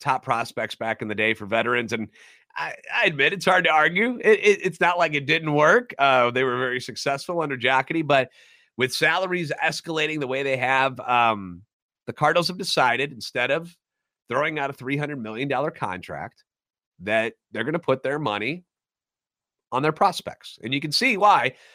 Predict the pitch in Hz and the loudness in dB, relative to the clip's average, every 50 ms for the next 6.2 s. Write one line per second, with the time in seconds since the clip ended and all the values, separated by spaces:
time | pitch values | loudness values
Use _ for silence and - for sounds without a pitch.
0 | _ _ _ - - 156 147 160 170 165 - 170 151 139 143 139 139 135 127 127 | _ _ _ -4 0 2 2 2 0 -2 -2 -2 -2 0 2 4 2 2 0 -2
1 | - - 175 165 202 247 254 208 - - 190 170 160 147 135 135 - - 92 90 | -6 -6 -6 -4 -2 0 0 2 2 2 2 4 4 4 4 2 0 -4 -10 -8
2 | 80 69 64 67 90 85 65 62 - - - 104 110 - 131 123 131 139 135 131 | -8 -10 -12 -14 -14 -14 -14 -16 -12 -6 -4 -2 -2 0 2 2 2 2 0 0
3 | - 185 196 190 - - - - 170 160 165 147 127 104 - - _ _ _ _ | 2 2 2 2 0 -2 -2 0 0 0 0 -2 -4 -10 -10 -12 _ _ _ _
4 | _ _ - - 117 123 110 151 139 147 147 - 131 104 95 - - 98 80 71 | _ _ -4 -4 -2 0 2 4 4 4 2 0 -4 -6 -6 -6 -6 -6 -6 -6
5 | 71 - - 151 151 190 175 143 139 - 233 269 233 226 214 170 - 214 220 220 | -10 -12 -10 -6 -4 -4 -4 -4 -4 -2 -2 0 0 0 -4 -4 -2 0 0 0
6 | 220 175 - - | 0 -4 -8 -12